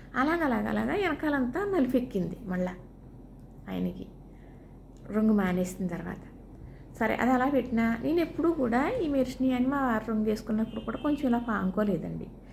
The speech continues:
ఎందుకో రంగు అంటే అంత ఇష్టం కాదన్నమాట నాకు. అప్పుడు ఒకరు చెప్పారండి, గోరింటాకు పెట్టుకుంటే ఎర్రగా ఉంటది,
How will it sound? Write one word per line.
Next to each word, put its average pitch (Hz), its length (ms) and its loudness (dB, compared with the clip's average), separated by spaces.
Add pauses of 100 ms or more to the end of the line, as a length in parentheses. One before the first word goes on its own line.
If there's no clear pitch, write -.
(220)
ఎందుకో 311 300 2
రంగు 254 220 4
అంటే 226 220 2
అంత 320 180 -2
ఇష్టం 214 300 -2
కాదన్నమాట 175 400 -2 (100)
నాకు. - 160 -14 (640)
అప్పుడు 240 500 0
ఒకరు 302 320 0
చెప్పారండి, 196 520 0
గోరింటాకు 220 520 2
పెట్టుకుంటే 233 720 -4 (640)
ఎర్రగా 214 540 2
ఉంటది, 185 540 -4